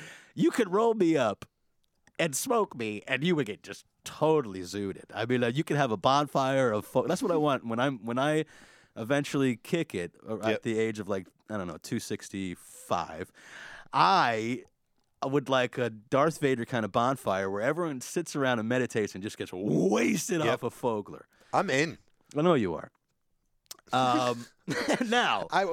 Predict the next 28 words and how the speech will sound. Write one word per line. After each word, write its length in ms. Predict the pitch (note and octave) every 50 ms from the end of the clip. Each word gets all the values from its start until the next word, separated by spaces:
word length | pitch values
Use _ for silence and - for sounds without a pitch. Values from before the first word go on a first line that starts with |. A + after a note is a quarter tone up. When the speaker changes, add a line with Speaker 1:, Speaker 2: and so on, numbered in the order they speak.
| F3+ F3+
Speaker 2:
I 60 | F3
mean, 180 | F3 F3+ E3+
in 140 | E3 D#3 D3+
that, 180 | D#3 D#3 C#3 -
in 140 | E3 D#3+ D#3
the 80 | D3+
sense 180 | - F3+ E3 -
that, 60 | D3
like, 140 | B2+ A#2 G#2+
I 100 | G2+ C3+
want 180 | F3+ F3 B2 G2+ G#2+ G#2+ - - G2
my 120 | G#2+ A#2 B2
family 300 | - B2+ A#2+ B2+ B2+ B2+
to 100 | B2 B2+
do 100 | C3 C#3
that 160 | C3 C3 C3+
with 120 | C3 B2
my 140 | A2 C3 F#3
body. 320 | A#2+ - - F2 D2 - - _ -
Speaker 1:
that 320 | A#2 A#2 C#3+ E3+ F#3+ -
being 300 | E3 D#3+ D#3 D#3 C#3 B2
said, 500 | G#2+ - - C3+ A2 F#2+ F2 E2 E2 - - _ _ _
<laughs> 200 | _ _ _ _
that 1400 | - - - - B4 - - A4+ - - G4+ - _ - - - - - - - - - _ _ _ - D#3 F3
being 240 | F3+ G3+ F#3 E3 C3+
said, 340 | A#2 - - A2 F#2 F2+ F#2 - -
I 220 | B2 C#3 G#3 A3 G#3 - - -
was, 320 | B2+ B2+ A2+ G#2 B2 -